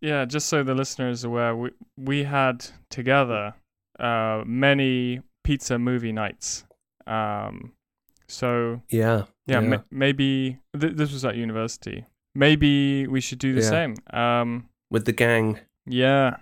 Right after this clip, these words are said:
Speaker 1: I sort of wanted to talk to you a bit about Invincible.
Speaker 2: Okay.
Speaker 1: That c-, that can be our sort of pizza conversation.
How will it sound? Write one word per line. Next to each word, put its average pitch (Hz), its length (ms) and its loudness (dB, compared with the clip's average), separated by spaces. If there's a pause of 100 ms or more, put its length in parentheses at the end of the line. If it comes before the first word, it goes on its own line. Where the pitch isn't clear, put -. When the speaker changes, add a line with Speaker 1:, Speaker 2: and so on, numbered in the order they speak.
(140)
Speaker 1:
I 143 160 0
sort 185 440 0
of 175 60 -4
wanted 156 380 -2
to 143 80 -6
talk 156 380 -4
to - 140 -8
you 135 320 -2
a 113 60 -6
bit 127 340 -4
about 120 520 0 (200)
Invincible. 123 840 -4 (200)
Speaker 2:
Okay. 110 380 2 (180)
Speaker 1:
That 131 200 -6
c-, - 140 -12
that 139 180 2
can 135 140 -4
be 131 160 2
our 123 140 2
sort 110 180 -8
of - 140 -12
pizza 120 480 -4
conversation. 113 800 -8